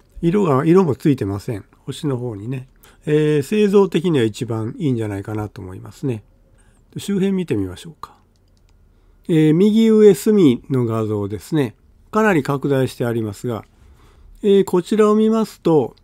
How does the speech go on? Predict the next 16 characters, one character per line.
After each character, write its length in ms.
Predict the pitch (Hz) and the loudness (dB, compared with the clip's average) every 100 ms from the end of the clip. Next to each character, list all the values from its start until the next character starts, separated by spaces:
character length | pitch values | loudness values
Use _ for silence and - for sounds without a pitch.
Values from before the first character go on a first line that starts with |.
| 196 | -4
え 200 | 151 143 | 0 0
ー、 20 | |
サ 220 | - 226 | 0 0
ム 160 | 240 262 | 2 2
ヤ 220 | 226 180 | 2 0
ン 380 | 151 135 123 156 269 | 2 2 0 -4 -4
に 120 | 147 | -6
つ 200 | - 170 | -2 -2
い 100 | 151 | -2
て 160 | - 156 | 0 0
は、 240 | 139 123 _ | 0 -4 _
や 120 | 165 170 | -6 -2
は 80 | |
り、 220 | 151 123 _ _ | -2 -2 _ _
ま 280 | 170 143 | -4 -2
あ、 20 | 113 | -4